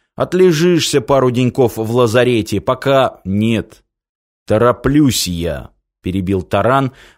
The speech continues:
подставив медсестре плечо. «Давай-ка, родная, латай прямо здесь».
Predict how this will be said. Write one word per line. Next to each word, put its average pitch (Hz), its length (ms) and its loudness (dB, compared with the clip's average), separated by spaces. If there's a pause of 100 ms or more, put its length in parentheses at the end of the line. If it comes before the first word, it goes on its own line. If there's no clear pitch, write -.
подставив 110 640 -2
медсестре 101 560 -4
плечо. 95 540 -6 (760)
«Давай-ка, 139 560 0
родная, 123 680 2
латай 117 520 0
прямо 131 460 0
здесь». 101 760 -4